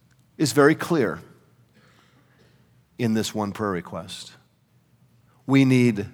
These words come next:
laborers. Every day, a phone call will come to my office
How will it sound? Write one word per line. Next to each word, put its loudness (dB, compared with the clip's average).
laborers. -2
Every 8
day, 8
a 0
phone 4
call 8
will 2
come 2
to 2
my 6
office 0